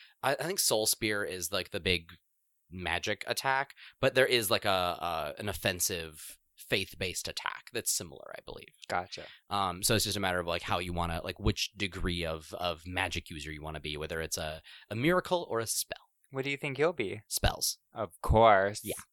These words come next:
Speaker 1: We're
Speaker 2: Let's
Speaker 1: going, we're gonna do some, we're gonna fuck around with some dark magic while we're at it.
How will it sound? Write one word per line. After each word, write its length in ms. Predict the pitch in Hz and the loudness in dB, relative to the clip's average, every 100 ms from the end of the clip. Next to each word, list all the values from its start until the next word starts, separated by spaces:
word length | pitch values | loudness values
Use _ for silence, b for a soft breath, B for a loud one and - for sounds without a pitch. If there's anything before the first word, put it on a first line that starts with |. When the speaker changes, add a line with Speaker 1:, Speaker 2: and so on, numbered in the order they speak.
| - | -2
Speaker 1:
We're 100 | 143 | 4
Speaker 2:
Let's 100 | 131 | 4
Speaker 1:
going, 160 | 107 110 B B B | 4 0 B B B
we're 100 | 151 | 10
gonna 40 | 170 | 10
do 60 | |
some, 200 | 170 135 107 | 8 4 4
we're 100 | 139 | 4
gonna 120 | 180 | 4
fuck 220 | 165 139 | 4 4
around 120 | 127 113 | 6 4
with 80 | |
some 140 | 104 85 | 2 4
dark 280 | 104 90 - | 6 6 2
magic 340 | 60 - - | -4 -4 -6
while 120 | 69 | -6
we're 120 | 64 | -4
at 160 | 65 - | -4 -6
it. 200 | - - | -8 -16